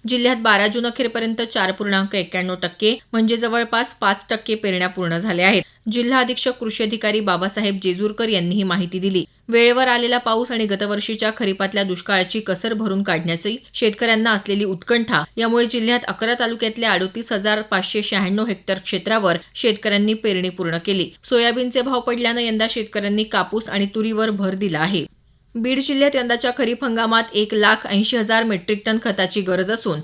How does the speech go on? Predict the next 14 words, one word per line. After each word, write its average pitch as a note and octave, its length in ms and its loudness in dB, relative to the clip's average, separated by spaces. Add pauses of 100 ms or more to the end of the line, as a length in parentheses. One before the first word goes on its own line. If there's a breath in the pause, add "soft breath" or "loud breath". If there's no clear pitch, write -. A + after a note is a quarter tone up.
(120 loud breath)
आतापर्यंत A#3+ 600 2
एक G#3+ 320 0
लाख A3 220 2 (100)
एकावन्न G#3+ 460 -2
हजार A3 260 0
सहाशे G3 400 0
चौसष्ट G3+ 500 -2
मेट्रिक G3+ 460 -2
टन F#3+ 200 0
खत A3 200 0
बाजारात F#3 500 0
उपलब्ध F#3 420 -2
झालं E3+ 260 0
आहे. G#3 240 4